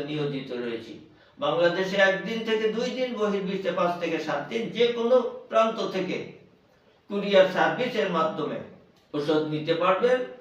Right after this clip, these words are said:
সুপরামর্শ নিতে পারবেন। তবে অবশ্যই পঞ্চভূতের সাথে মধু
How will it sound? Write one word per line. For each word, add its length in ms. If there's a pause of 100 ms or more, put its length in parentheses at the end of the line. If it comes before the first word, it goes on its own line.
(580)
সুপরামর্শ 640 (160)
নিতে 280
পারবেন। 320 (680)
তবে 200 (100)
অবশ্যই 460
পঞ্চভূতের 760
সাথে 260 (880)
মধু 320